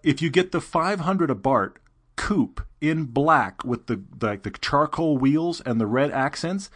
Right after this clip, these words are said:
that car looks mean. It looks mean like that. And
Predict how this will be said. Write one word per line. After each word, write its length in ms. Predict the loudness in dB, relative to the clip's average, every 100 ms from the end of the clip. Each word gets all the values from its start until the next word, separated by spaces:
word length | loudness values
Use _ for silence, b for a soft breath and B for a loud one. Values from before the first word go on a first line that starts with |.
| b
that 120 | -2
car 200 | 0 0
looks 180 | 0 0
mean. 420 | 0 0 2 0 -4
It 100 | -6
looks 200 | -6 -2
mean 300 | 0 0 0
like 300 | 0 -4 -6
that. 360 | -10 -10 -18 -20 _ b b b b b b b
And 340 | -4 -2 -2